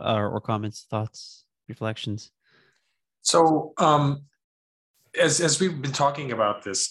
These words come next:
Speaker 2: I've been thinking about something that I had learned in the past, and, and I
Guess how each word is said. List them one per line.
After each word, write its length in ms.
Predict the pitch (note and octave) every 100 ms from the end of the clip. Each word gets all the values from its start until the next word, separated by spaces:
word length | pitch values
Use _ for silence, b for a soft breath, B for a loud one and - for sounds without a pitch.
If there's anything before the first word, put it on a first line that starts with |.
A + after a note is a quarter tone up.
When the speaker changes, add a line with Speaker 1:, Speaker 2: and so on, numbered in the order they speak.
| -
Speaker 2:
I've 80 |
been 120 | B2 A#2+
thinking 320 | E3 E3 D3
about 220 | B2+ A2+
something 420 | - A#2+ A#2 B2+ A#2
that 140 | A2
I 60 | A2
had 140 | G#2
learned 220 | A#2 A#2+
in 80 | A2+
the 80 | G#2+
past, 340 | A#2+ A2 G#2+
and, 100 | A2
and 100 | A#2
I 280 | C3 B2 A#2+